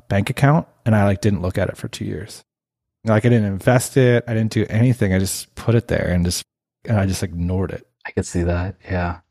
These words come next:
Speaker 1: Why would I do that? Like, the, well, it's gonna take a couple hours of therapy to figure out <laughs> why I would do that.
Speaker 2: It's so wrapped up. I mean, a lot of,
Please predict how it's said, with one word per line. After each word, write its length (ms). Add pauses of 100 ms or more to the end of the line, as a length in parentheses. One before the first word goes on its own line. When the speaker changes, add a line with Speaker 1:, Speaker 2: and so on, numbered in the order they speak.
(140)
Speaker 1:
Why 320
would 160
I 80
do 180
that? 260
Like, 360
the, 240
well, 240
it's 100
gonna 200
take 180
a 40
couple 320
hours 280
of 100
therapy 400
to 100
figure 360
out 240
<laughs> 160
why 140
I 200
would 180
do 100 (380)
that. 120
Speaker 2:
It's 240
so 340
wrapped 480
up. 300
I 80
mean, 240
a 80
lot 320
of, 180